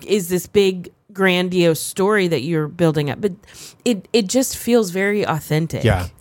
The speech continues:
Speaker 2: Let's just kinda get into some of the details here, right? They, they got a third party law firm to come over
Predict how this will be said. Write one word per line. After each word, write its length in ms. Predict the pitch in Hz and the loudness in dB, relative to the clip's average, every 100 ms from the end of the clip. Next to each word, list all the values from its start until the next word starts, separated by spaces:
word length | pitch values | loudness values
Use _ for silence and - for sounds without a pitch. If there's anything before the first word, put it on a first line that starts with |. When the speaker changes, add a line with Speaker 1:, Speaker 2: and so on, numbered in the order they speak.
| - | -4
Speaker 2:
Let's 420 | 127 - - - - _ - | -4 -4 -6 -8 -12 _ -6
just 220 | 143 - | -4 0
kinda 180 | 139 120 | 2 2
get 200 | 117 113 | 2 2
into 280 | 110 110 95 | 2 0 -2
some 180 | 117 | 0
of 60 | 107 | 0
the 80 | 95 | -2
details 440 | 95 90 92 90 | -4 -4 -4 -4
here, 220 | 101 92 90 | -4 -2 -2
right? 220 | 101 107 | -2 0
They, 180 | 110 98 - - - - | -2 -4 -8 -20 -20 -4
they 260 | 123 117 117 | 2 2 2
got 260 | - 131 | 2 2
a 60 | 135 | 4
third 320 | 113 147 156 | 2 2 2
party 460 | 147 156 139 135 127 - | 2 4 4 4 0 0
law 240 | 127 120 | 4 4
firm 460 | 117 113 107 98 104 | 4 0 0 -2 -2
to 120 | - | -2
come 280 | 117 135 135 | 0 0 2
over 400 | 113 104 101 101 | 4 2 0 -2